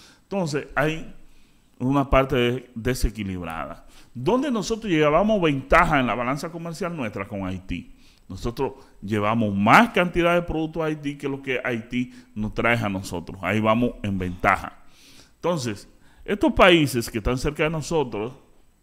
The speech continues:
que yo supongo que tienen sus necesidades, necesidades de hortaliza, eh,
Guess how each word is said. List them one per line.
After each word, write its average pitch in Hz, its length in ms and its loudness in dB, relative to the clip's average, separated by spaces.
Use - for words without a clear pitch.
que 139 200 4
yo 143 160 4
supongo 131 460 -4
que 98 100 -8
tienen 110 260 -2
sus 139 140 -4
necesidades, 127 800 -2
necesidades 117 760 -2
de 95 300 -4
hortaliza, 104 1120 -2
eh, - 240 -20